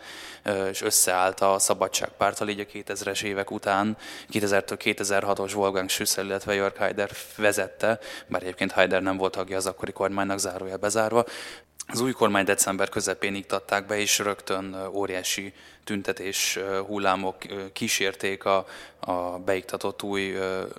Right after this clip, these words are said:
kormányt. A tüntetők kiemelték többek között, ö, azt a tényt, hogy, ö, a belügyi tárcát is a, és az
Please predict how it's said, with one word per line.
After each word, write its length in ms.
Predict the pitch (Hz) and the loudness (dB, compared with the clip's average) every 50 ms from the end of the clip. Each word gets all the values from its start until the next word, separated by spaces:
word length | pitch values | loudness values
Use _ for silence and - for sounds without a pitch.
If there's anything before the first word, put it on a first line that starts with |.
| - - - - 104 117 120 | -16 -16 -16 -16 -16 -14 -2
kormányt. 460 | - 110 104 104 104 104 101 101 - | 2 2 2 4 4 4 2 2 4
A 260 | - 104 101 95 - | 8 8 10 10 8
tüntetők 460 | - - 117 107 - 104 98 - 101 - | 4 2 2 4 4 2 2 2 0 0
kiemelték 580 | - - 107 95 95 95 90 90 - 98 92 | 2 4 4 4 6 2 0 0 -2 -4 -2
többek 340 | - - 98 95 98 95 - | -2 -2 -2 0 -2 -4 -2
között, 480 | - - 98 - 101 95 95 - - - | -2 0 0 2 2 2 0 -4 -6 -6
ö, 200 | 101 98 98 98 95 - - - - - - - | -4 -2 -2 -2 -4 -6 -10 -16 -16 -18 -14 0
azt 260 | - 104 110 - - | 0 2 4 4 4
a 40 | - | 2
tényt, 340 | - - 101 98 98 95 - | 0 0 -2 -2 -2 -2 -2
hogy, 280 | 107 101 95 92 95 | -2 -2 -2 -2 -4
ö, 340 | 98 95 92 92 92 95 95 | -4 -4 -2 -4 -4 -4 -6
a 220 | 95 101 - 101 95 | -6 -6 -6 -8 -8
belügyi 500 | - 113 101 120 113 113 113 113 117 117 | -8 4 6 6 6 6 4 2 0 0
tárcát 520 | - 120 110 110 - - - 117 113 110 | 0 0 -2 0 -2 0 0 0 0 0
is 140 | 113 - - | -2 -2 -2
a, 100 | 113 107 | -2 -2
és 240 | 104 101 107 - - | -4 -4 -4 -4 -2
az 140 | 107 101 | 0 -2